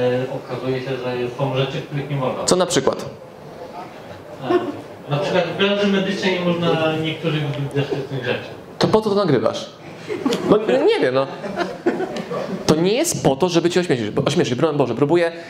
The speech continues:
Speaker 2: na twoim przykładzie zrozumieć prawdziwą wątpliwość i obiekcję, która hamuje cię przed robieniem wideo.
Speaker 1: Nie, no bo chcę robić takie filmy ogólnie, ale chcę,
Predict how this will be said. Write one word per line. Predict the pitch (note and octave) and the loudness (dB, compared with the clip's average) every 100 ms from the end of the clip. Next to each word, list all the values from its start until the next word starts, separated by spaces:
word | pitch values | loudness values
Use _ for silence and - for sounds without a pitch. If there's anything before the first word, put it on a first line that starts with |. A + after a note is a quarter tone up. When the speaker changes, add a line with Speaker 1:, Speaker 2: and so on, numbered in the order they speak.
| - | 0
Speaker 2:
na | C3+ | 0
twoim | C3+ G3+ | 2 2
przykładzie | G3 - F3 | 2 0 0
zrozumieć | D3+ F3 D3+ F#3 C#3 G3+ - - - - | 2 2 4 2 2 0 -2 -10 -12 -4
prawdziwą | - E3+ D#3 G3+ G#3 E3 | 2 2 4 2 4 2
wątpliwość | E3 E3 F3 E3+ E3 | 0 2 2 2 2
i | |
obiekcję, | D3 C#3 B2+ - F3+ | 2 4 2 0 0
która | E3+ D3+ | 2 2
hamuje | C#3+ D3 F3+ | 2 2 0
cię | F3 | -2
przed | D#3+ | -2
robieniem | D3 D3 C#3 | 0 2 2
wideo. | C3+ C3 - - - - B2+ | 4 2 0 -10 -20 -20 -14
Speaker 1:
Nie, | A#2 | -12
no | - B2 | -12 -14
bo | A#2+ | -8
chcę | - D3 C3+ | -2 0 0
robić | A#2+ B2 | -2 -4
takie | C3+ - | -6 -6
filmy | - C3+ C3 | -2 0 2
ogólnie, | D3+ A#2 A#2 A2 C3+ | 0 0 0 2 2
ale | B2+ | 2
chcę, | C3 C#3 | 2 0